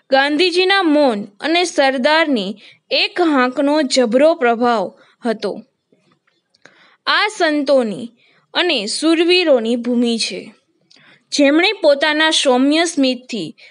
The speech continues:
અને તલવારની તીક્ષ્ણ ધારની ભૂમિની રક્ષા કરી છે. આ ભૂમિના પોતે સંતાન છે,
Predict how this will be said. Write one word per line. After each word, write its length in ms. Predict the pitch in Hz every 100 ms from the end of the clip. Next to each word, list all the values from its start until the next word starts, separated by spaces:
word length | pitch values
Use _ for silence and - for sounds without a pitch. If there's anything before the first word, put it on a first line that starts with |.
| _ _
અને 240 | 320 339 240
તલવારની 720 | 233 240 254 294 330 349 381
તીક્ષ્ણ 540 | 339 269 - 302 349
ધારની 760 | 294 262 240 226 240 226 190 - - _ -
ભૂમિની 600 | 262 277 311 269 196 220 _ -
રક્ષા 460 | 240 240 - 349 359
કરી 340 | 285 214 202
છે. 280 | 208 151 - _ _ _ _ _ _ _ -
આ 200 | 294 339
ભૂમિના 500 | 302 320 339 349 359
પોતે 500 | 349 262 247 285 294
સંતાન 720 | 262 240 233 226 254 269 269
છે, 380 | 247 220 170 233